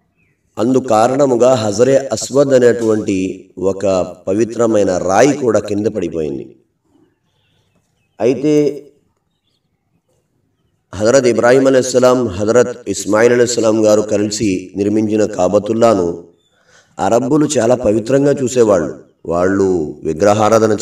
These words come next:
చేసినప్పటికీ కూడా వాళ్ళు చాలా విలువగా చూసేవారు. అయితే కాబాను అంత విలువగా చూసేవారు కాబట్టే ప్రపంచంలో అన్ని ప్రాంతాల నుండి హజరత్ ఇబ్రాహీం అలైహిస్సలాం గారిపై విశ్వాసం ఉన్నవారు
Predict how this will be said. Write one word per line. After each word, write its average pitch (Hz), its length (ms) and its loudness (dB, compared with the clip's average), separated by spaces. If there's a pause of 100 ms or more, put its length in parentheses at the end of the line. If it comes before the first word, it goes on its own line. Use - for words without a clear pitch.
చేసినప్పటికీ 98 640 -4
కూడా 101 440 0 (920)
వాళ్ళు 101 200 0 (120)
చాలా 117 200 6
విలువగా 127 440 4
చూసేవారు. 104 600 -2 (1500)
అయితే 139 280 4 (800)
కాబాను 143 840 4 (340)
అంత 113 200 -2
విలువగా 123 440 4 (140)
చూసేవారు 113 500 4
కాబట్టే 101 840 0 (800)
ప్రపంచంలో 131 1080 2
అన్ని 117 220 2
ప్రాంతాల 120 580 2
నుండి 107 340 2
హజరత్ 104 280 0
ఇబ్రాహీం 104 320 2
అలైహిస్సలాం 107 500 2
గారిపై 101 300 2
విశ్వాసం 104 580 0
ఉన్నవారు 92 760 0